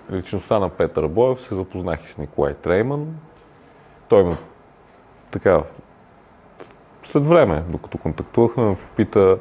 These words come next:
"Ние имаме един фотографски курс, искаш ли да дойдеш, да опиташ, виждам, че имаш интерес."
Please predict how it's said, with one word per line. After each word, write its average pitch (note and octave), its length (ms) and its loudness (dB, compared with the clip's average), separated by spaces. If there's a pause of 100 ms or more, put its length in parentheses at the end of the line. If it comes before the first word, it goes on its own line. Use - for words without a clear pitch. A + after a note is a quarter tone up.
(340)
"Ние G#2+ 120 2
имаме D#2 260 0
един D2+ 160 -2
фотографски - 600 0 (100)
курс, C3 400 4
искаш - 320 -8
ли - 40 -8
да D2 100 -6
дойдеш, G#2 380 2
да D2 100 -4
опиташ, G#2+ 400 0
виждам, D#2 340 -2
че - 120 -10
имаш D2 220 -8
интерес." - 720 -4